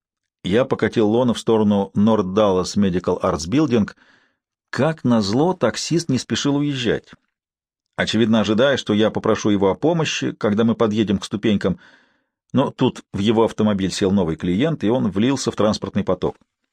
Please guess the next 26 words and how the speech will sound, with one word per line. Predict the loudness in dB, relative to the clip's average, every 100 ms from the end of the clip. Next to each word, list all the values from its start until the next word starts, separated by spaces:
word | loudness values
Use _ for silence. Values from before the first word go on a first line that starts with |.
| _ _ _ _ _ _ _ _ _ _ _ _ 0
Мы | 2
прошли | 4 2 4 0
полквартала | 2 2 2 0 2 2 2
по | 2 0
Пойдрос-стрит, | 2 2 2 -2 -2 -2 -2 -6
свернули | -2 0 2 2 2
налево, | 2 2 2 0
то | -2 -4
есть | -2
на | -2
запад, | 0 -2 -4 _ -10
если | -6 -2 -2
это | 0
имеет | 0 0 0
значение, | -2 0 0 0 -2 _ _ _ _ -4
и | 2
продолжили | 4 4 2 2 2 2
путь | 2 0 0
по | 0
Элм-стрит | 2 2 2 -2 0 0 -2
в |
сторону | -2 0 2 0
здания | 2 2 2
Далтекс. | 2 0 0 -8 -12 -16 _ _ _ _ _ _ _ -20 _ _ _ -8
Тем | 0 4
временем | 4 4 4 2 0